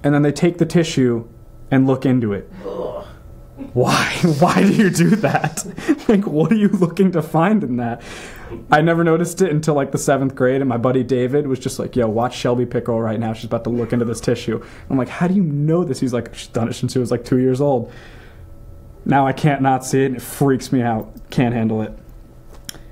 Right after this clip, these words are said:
Speaker 1: Introvert or extrovert? Introvert. I keep to myself. I, um, which is weird, like, being an actor and being in front of a lot of people, but, like, I'm a very reserved, very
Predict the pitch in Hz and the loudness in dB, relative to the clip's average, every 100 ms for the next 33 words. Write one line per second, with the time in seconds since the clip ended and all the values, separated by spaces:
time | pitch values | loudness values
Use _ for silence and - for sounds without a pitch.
0 | - - 165 180 190 185 165 151 151 - | -14 0 2 4 4 4 4 2 0 0
1 | 175 196 208 - - - - - - - | 2 2 0 -4 -20 -20 -20 -20 -20 -20
2 | - - - - - - 165 156 117 107 | -20 -20 -20 -20 -20 -4 0 0 0 -2
3 | - - - - - - - 147 - 135 | -4 -16 -20 -20 -20 -20 -4 -2 0 0
4 | 139 120 113 107 - - - - - - | 0 0 0 -2 -6 -18 -20 -20 -20 -4
5 | 120 117 110 110 117 110 - - - - | 0 2 2 -2 -4 -10 -20 -20 -20 -20
6 | - - - - - 127 131 113 120 117 | -20 -20 -20 -12 -4 -2 0 0 0 0
7 | 104 - - 113 110 127 120 117 117 123 | -2 -6 -8 -6 -2 0 0 0 -2 -2
8 | 120 110 120 113 110 - - - - - | -2 0 0 0 -2 -6 -20 -20 -20 -6
9 | - 110 - 117 113 117 120 120 120 135 | -4 -2 0 0 0 0 0 2 0 0
10 | 127 147 151 143 110 110 104 101 - - | 0 2 0 0 0 0 -2 -4 -6 -16
11 | - - - 113 110 117 110 110 113 110 | -16 -12 -2 0 2 2 2 2 0 0
12 | 110 107 107 110 107 104 | 0 0 -2 -2 0 -4